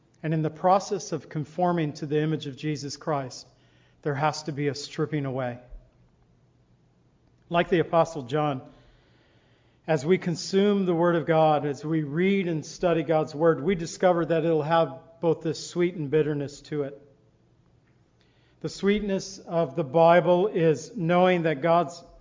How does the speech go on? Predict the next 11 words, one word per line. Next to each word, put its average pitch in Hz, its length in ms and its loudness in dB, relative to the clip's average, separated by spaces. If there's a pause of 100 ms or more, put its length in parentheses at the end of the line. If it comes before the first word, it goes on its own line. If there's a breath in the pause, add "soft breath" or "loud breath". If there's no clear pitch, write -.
(200)
it's 175 160 -8
God's 202 280 2
Word, 175 400 -4 (840 soft breath)
and 170 140 0
everything 196 500 4
that 175 160 -2
He 175 240 2
has 160 220 -2
written 160 320 -4
is 139 180 -10
truth. - 480 -8